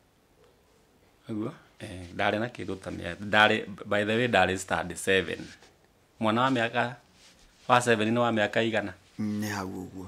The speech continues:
Speaker 2: nĩ hau ũguo.
Speaker 1: Eh,
Speaker 2: Thirteen.
Speaker 1: ndarĩ, ndarĩ seven.
Speaker 2: Mm.
Speaker 1: Rĩu na-, nake my brother ũrĩa warĩ mbere yakwa hĩndĩ ĩyo ngwĩciria arĩ eight. Rĩu nao acio angĩ anene rĩ, tondũ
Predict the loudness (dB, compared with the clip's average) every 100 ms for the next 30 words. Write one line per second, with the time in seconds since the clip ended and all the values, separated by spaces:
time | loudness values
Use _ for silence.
0 | -12 -10 -10 -12 -14 -18 -20 -20 -10 -2
1 | 0 0 -2 -4 -8 -10 -6 2 4 4
2 | 0 -4 -8 -16 -18 0 6 6 6 4
3 | 2 0 -2 -4 -8 -8 4 6 8 6
4 | 0 -8 -16 -12 -12 -14 -20 _ _ _
5 | _ _ -20 -20 _ _ _ _ _ -4
6 | -2 2 2 0 0 4 6 6 6 4
7 | 4 6 8 6 4 4 4 4 2 0
8 | 2 2 2 -4 -8 -10 -10 -8 -8 -8
9 | -8 -8 -6 -6 -6 -6 -8 -12 -20 -20
10 | _ _ _ _ _ _ _ _ _ _
11 | _ _ _ _ 0 4 6 4 0 -4
12 | _ _ _ _ 2 4 4 4 4 4
13 | 6 6 4 0 -2 -2 -2 -6 -12 _
14 | _ _ -8 -6 -4 -4 -6 -10